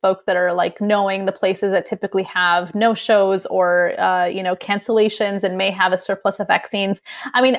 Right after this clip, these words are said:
I, I stand by a vaccine in an arm is a good thing regardless, right? Um, but do I think that that should enable people to circumvent the system, to use codes that are intended for communities of color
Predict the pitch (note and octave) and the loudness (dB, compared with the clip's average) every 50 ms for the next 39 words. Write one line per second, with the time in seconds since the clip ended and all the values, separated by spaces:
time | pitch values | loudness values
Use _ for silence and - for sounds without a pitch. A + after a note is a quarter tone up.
0 | - - C#3 - A#3 B3+ C4+ C4 C4+ C4 - - - A3+ A3+ A#3 A#3 B3 A#3 - | 0 0 2 2 4 4 4 4 4 2 0 2 2 4 4 4 2 0 -2 -6
1 | - - - A3 A3 A3 A3 A3+ A3+ A3 - - A3 G3 G3 G3 F#3+ F#3+ F#3+ G3 | -6 -2 0 2 2 2 2 2 0 -2 -2 2 2 4 4 4 4 2 2 0
2 | G3 G3 - - - G#3+ G#3 G3+ F#3 G#3 G3+ G3 G3 - - - C4 B3+ B3+ B3+ | -2 -4 -6 -4 -2 0 0 0 0 0 0 0 0 -4 -6 -4 -2 0 0 0
3 | B3 - - A3 G#3+ G#3 G3+ - - G3+ G3+ G3+ G3+ G3 - G3 F3+ - F#3 E3 | 0 -2 -2 -2 -2 -2 -2 0 0 2 2 2 0 -2 -4 -4 -4 -4 -2 -2
4 | F3+ F3+ F3+ _ - F3 F3+ F3+ F3+ F3+ F3 - F#3+ F3+ F3 - - G#3 - - | -2 -2 -2 _ -6 -4 -4 -2 -4 -4 -2 0 0 0 0 0 -2 -6 -6 -6
5 | - - E3+ F3 G3 G#3+ G#3 - - - G3+ G3 F3+ F3+ F3+ F3+ F3 - _ - | -6 -4 -2 0 0 0 -2 -4 -6 -2 0 2 4 2 2 0 -4 -12 _ -10
6 | F#3+ - - A3 G#3+ - - - - - - - - - - G3+ F#3 C4 D4 D4+ | -4 0 2 2 2 2 -2 -6 -14 -20 -20 -20 -18 -12 -8 -2 0 2 2 4
7 | - B3 B3+ B3 B3 - B3+ B3 - - G3+ - G#3 E3+ - - - - A#3 G#3+ | 4 2 2 0 -2 -4 -6 -6 -6 -6 -4 -2 -2 -2 -2 -6 -6 -2 0 0
8 | G#3 F#3 - - _ _ _ - - A3 G#3 G3+ A3 A3 A3 A3+ F#3+ G#3+ G#3 G#3 | 0 -2 -4 -8 _ _ _ -6 -6 -4 -2 -2 0 0 0 0 2 0 0 0
9 | G#3+ - A#3 A3 G#3+ - G#3 G#3 G3+ - - - G#3+ G3+ G3+ G3 G3 - - A3 | -2 -6 -6 -6 -4 -2 -2 -2 -2 -4 -6 -4 -2 0 0 0 -2 -2 -2 -2
10 | G#3+ - A3 G3+ G#3 G3+ F#3+ - F#3+ - B3+ A3+ - - A3 G#3+ G#3+ G#3+ G#3 F#3 | -2 -2 -2 -2 -2 -4 -4 -4 -6 -6 -8 -6 0 0 2 2 2 0 -4 -8
11 | - - - G#3 G3+ G3+ G3 G#3 A3+ A#3 A#3 A3 - - - - - B3 B3 B3 | -8 -4 -2 -2 0 0 0 0 2 2 0 0 -4 -8 -6 0 4 4 6 6
12 | B3+ B3 G#3 - - A3+ G#3+ G#3+ G#3 G#3 G#3+ G#3+ - A#3+ G#3+ A3 G3+ - - G#3+ | 4 2 0 0 0 2 2 2 0 -2 -2 -4 -2 -2 -2 -2 -2 -2 -2 0
13 | G3+ G3 G3+ G#3 G#3 - - G#3 G3+ F#3+ F#3+ F#3+ F#3+ F#3 F#3+ - - - - B3+ | 2 2 2 0 -2 -4 -6 -6 -4 -2 -2 -2 -2 -2 -4 -8 -4 -2 0 2
14 | B3+ A#3+ A#3 A#3 A#3 A3+ | 2 4 2 2 0 0